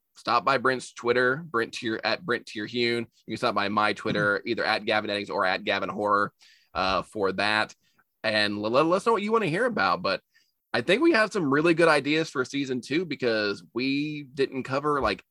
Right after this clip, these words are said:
Speaker 1: every horror movie in these ten episodes. There, there's
Speaker 2: Yeah.
Speaker 1: so much left to do.
Speaker 2: And we didn't cover every genre. You and I had talked about it. Like, we were missing at least two specific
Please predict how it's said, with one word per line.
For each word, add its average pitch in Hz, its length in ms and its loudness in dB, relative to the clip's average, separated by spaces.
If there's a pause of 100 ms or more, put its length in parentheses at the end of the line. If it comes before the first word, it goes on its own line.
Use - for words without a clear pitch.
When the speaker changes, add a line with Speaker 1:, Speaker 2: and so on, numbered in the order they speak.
(100)
Speaker 1:
every 123 340 6
horror 131 240 6
movie 113 220 2
in 110 80 0
these 107 120 -4
ten 117 120 -4
episodes. 113 500 0
There, 107 160 0
there's 104 80 -4
Speaker 2:
Yeah. 180 160 4
Speaker 1:
so 131 80 -4
much 117 180 0
left 120 140 -2
to 113 60 -14
do. 123 280 4 (260)
Speaker 2:
And 156 80 0
we 180 80 2
didn't 202 200 2
cover 180 260 2
every 160 260 4
genre. 160 400 4
You 143 300 0
and 147 120 0
I 196 180 4
had 139 160 0
talked 123 260 -6
about 110 260 -6
it. - 60 -14
Like, 123 180 -4
we 165 160 6
were 170 120 4
missing 147 500 2
at - 760 -4
least 220 440 6
two 202 260 6
specific 143 760 0